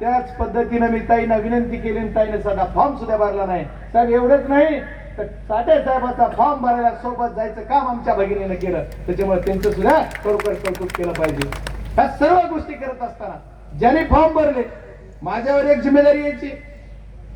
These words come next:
पहिल्यांदा मी संगीताताई माझी आमदार आहेत,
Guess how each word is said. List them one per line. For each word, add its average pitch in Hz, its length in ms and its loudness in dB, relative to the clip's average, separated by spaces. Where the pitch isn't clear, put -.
पहिल्यांदा 269 560 4
मी 277 140 0
संगीताताई 254 600 4
माझी 180 240 4
आमदार 233 280 2
आहेत, 240 120 0